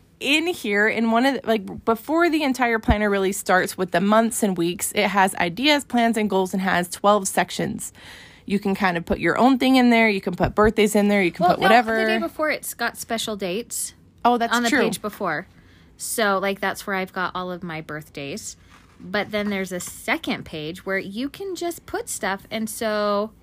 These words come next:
Speaker 2: I had this idea.
Speaker 1: And she comes to me, she's like, "Girl, get your planner out. Look at this page. We can use this to plan out all of our podcasts." So on two pages, we have the entire year of this year's podcast together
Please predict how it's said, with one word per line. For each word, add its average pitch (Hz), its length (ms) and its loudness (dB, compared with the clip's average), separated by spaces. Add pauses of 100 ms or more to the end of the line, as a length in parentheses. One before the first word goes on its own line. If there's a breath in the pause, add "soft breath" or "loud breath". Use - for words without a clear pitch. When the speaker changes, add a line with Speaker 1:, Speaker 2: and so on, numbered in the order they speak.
Speaker 2:
I 190 80 -6
had 196 260 -4
this 208 180 -8
idea. 165 480 -8 (840)
Speaker 1:
And 233 140 6
she 277 140 -2
comes 254 280 2
to 247 60 -2
me, 240 120 8
she's 226 160 4
like, 196 300 4
"Girl, 196 300 6 (160 loud breath)
get 214 200 4
your 247 80 2
planner 214 300 4
out. 196 280 4
Look 190 280 0
at 240 80 -4
this 269 140 0
page. 190 520 0
We 208 240 0
can 254 160 2
use 240 180 4
this 202 260 2
to 208 100 -6
plan 190 260 0
out 190 260 4
all 202 200 8
of 226 100 2
our 233 100 0
podcasts." 190 520 0
So 233 220 2
on 214 200 4
two 302 280 2
pages, 208 600 -2 (320 soft breath)
we 262 120 0
have 254 160 4
the 302 100 -4
entire 240 500 0
year 196 280 0
of 185 180 -2
this 190 280 -2 (120)
year's 180 320 -2
podcast 202 640 -2
together 175 500 -2